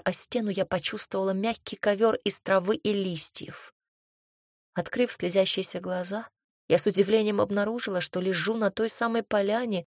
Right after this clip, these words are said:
где некогда была избушка на курьих ножках и дуб с котом. Надуна сидела рядом — провожая взглядом проплывающие в небе пушистые облака.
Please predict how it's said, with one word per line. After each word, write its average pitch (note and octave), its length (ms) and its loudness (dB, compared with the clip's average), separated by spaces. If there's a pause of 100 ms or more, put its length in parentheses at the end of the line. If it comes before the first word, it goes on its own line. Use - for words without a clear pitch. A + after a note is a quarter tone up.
(140)
где F3+ 220 4
некогда F#3 440 4
была F#3 220 6
избушка G3+ 680 0
на E3+ 100 0
курьих F#3 400 -2
ножках A#3 600 -2 (520)
и B3 100 4
дуб A3+ 480 0
с - 140 -4
котом. D#3 500 -6 (720)
Надуна B3+ 480 6
сидела A#3+ 480 0
рядом — G3 540 -4 (320)
провожая F3+ 480 8
взглядом F3+ 640 2
проплывающие F#3 800 6
в E3 100 -2
небе F#3 280 2
пушистые F3 640 -2
облака. F3 560 -6